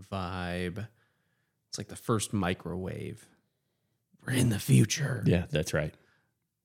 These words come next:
Speaker 1: With a dial. And then I looked at the lume on the dial and
Speaker 2: Yeah.
Speaker 1: I was sold. We've got the, like,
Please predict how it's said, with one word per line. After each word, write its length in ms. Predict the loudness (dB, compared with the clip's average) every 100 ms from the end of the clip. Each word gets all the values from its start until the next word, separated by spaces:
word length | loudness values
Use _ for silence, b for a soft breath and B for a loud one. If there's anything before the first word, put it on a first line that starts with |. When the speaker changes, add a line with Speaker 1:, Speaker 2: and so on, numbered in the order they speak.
| -8
Speaker 1:
With 160 | -6 -6
a 60 |
dial. 800 | -4 2 4 4 2 -4 -12 -18 _ _ _ _ _ -8
And 380 | 2 6 8 8
then 300 | 8 6 2 -2
I 160 | -4 -2
looked 460 | -2 -2 -2 -4 -10
at 120 | -12 -10
the 100 | -10
lume 600 | -2 2 4 6 4 0
on 200 | -8 -8
the 100 | -8 -10 -4
dial 640 | 0 4 4 4 4 0
and 180 | -4 -4
Speaker 2:
Yeah. 200 | -2 -4 -2
Speaker 1:
I 540 | -2 -2 -2 -2 -2 -4
was 680 | -6 -4 -2 0 0 -2 -4 -12 b b b b _ _ _ -2
sold. 500 | 0 2 0 -4 -10 B B
We've 160 | 2 4
got 360 | 4 4 0
the, 580 | -6 0 0 0 -2 -4 -10 b _ _ -6
like, 380 | -4 -4 -8